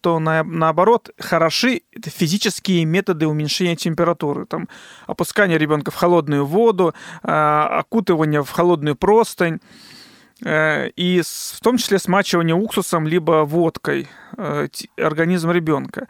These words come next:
Э, это деста-, действительно очень агрессивные способы, и они могут нести негативный фактор. В ряде случаев достаточно просто положить холодную повязку на лоб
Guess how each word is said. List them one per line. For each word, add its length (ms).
Э, 500
это 180
деста-, 240
действительно 360
очень 180
агрессивные 720
способы, 880
и 380
они 260
могут 460
нести 440
негативный 640
фактор. 580
В 200
ряде 260
случаев 720
достаточно 1080
просто 520
положить 580
холодную 760
повязку 580
на 200
лоб 340